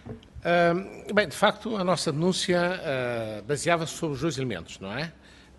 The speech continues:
Ah, um foi liminarmente despachado, dizendo: "A Comissão já apreciou esta matéria pela decisão e até se congratula com o facto de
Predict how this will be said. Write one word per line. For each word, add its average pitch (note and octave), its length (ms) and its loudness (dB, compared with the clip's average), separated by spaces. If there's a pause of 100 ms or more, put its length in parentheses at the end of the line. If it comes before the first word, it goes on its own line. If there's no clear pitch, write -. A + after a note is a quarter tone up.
Ah, D3 320 2
um G3+ 220 6
foi D#3+ 460 4
liminarmente D3+ 560 4
despachado, A#3+ 600 0
dizendo: C#3 640 0 (300)
"A G#3 80 8
Comissão G3+ 400 4
já F#3 160 8
apreciou F3+ 420 4
esta D3+ 240 0
matéria C#3+ 400 2
pela C#3+ 240 -2
decisão C3+ 560 -4 (240)
e A#3 160 6
até A#3 240 8
se - 100 0
congratula G3+ 640 6
com E3 140 0
o - 20 2
facto E3+ 460 2
de D#3 340 4